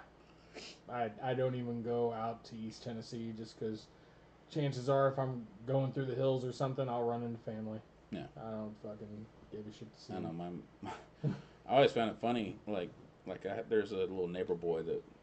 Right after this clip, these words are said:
Speaker 2: and he was black, and I was friends with him, and my mom was like, "I'm just so proud of you that you're friends with him." I'm like, "Okay, I mean, we're just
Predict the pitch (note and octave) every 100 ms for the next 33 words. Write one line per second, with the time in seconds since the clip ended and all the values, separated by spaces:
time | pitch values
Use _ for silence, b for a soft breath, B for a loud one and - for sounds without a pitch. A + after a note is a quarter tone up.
0 | - E2+ E2+ E2+ - - E2 F#2 E2+ D#2
1 | D#2+ E2+ - F2 E2 E2 E2 F#2+ F2 D#2+
2 | D#2+ F#2+ F2 D2+ - - A#3+ - - A#3
3 | A#3 - D4 A#3+ C3+ A#2+ G3 - - -
4 | D#3 - C#3+ D#3+ E3 E3+ C#3 - - -
5 | - - - - - C3+ G#2 G2+ G2+ G2+
6 | G#2 A2 -